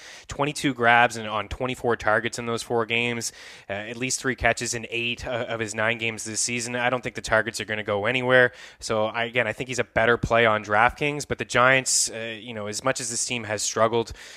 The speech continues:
surprisingly, against the pass, they've definitely struggled, uh, on the ground as well, allowing the third most rushing yards per game of all the teams that are playing this week. So I think Carlos Hyde,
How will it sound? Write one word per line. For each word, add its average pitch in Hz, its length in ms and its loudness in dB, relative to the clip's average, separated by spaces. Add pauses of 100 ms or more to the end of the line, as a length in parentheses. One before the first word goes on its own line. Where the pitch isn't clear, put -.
surprisingly, 139 720 6
against 120 240 -2
the 127 80 -2
pass, 110 360 6
they've 113 160 -4
definitely 123 300 2
struggled, 110 560 0
uh, 113 80 -6
on 104 160 -4
the 104 80 -6
ground 98 320 -2
as 98 100 -8
well, 101 200 0
allowing 101 260 -2
the 101 80 -8
third 120 260 -2
most 117 220 -4
rushing 107 280 -2
yards 101 220 0
per 107 160 -4
game 104 360 -6
of 95 100 -8
all 113 240 2
the 117 100 -4
teams 110 260 -10
that 101 100 -6
are 98 40 -6
playing 104 320 -6
this 104 200 -8
week. 107 140 -10
So 117 120 -2
I 107 60 -2
think 139 160 -6
Carlos 120 320 -2
Hyde, 113 260 2